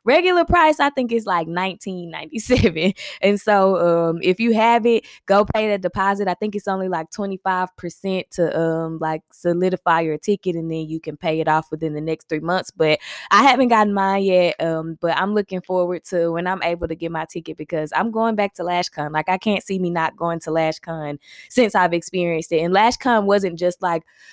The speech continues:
oh, we go and we learn how to do more things with lashes. No, LashCon was focused on lash business. So if you are in a space where you want to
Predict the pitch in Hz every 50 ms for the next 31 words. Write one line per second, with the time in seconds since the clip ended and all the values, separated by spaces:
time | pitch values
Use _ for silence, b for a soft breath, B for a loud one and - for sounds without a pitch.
0 | b b b - 165 180 175 165 185 180 160 190 190 180 175 180 175 156 175 170
1 | 170 170 160 165 175 180 180 175 185 180 170 165 160 151 160 185 185 180 175 175
2 | 165 165 160 165 170 170 - - 170 170 165 156 151 151 156 160 165 165 165 160
3 | - 151 151 160 156 156 151 151 151 160 170 185 190 202 - - - 208 190 185
4 | 165 160 160 - - 190 180 - 175 160 - - 175 165 160 151 151 160 165 165
5 | 160 160 - - 165 156 151 170 185 190 180 165 160 151 156 156 151 - - 170
6 | 170 170 - - 175 165 - 185 214 247 262 247 226 - 208 202 190 - - 185
7 | 180 180 - 175 175 175 170 185 196 190 185 185 185 180 - - 196 180 180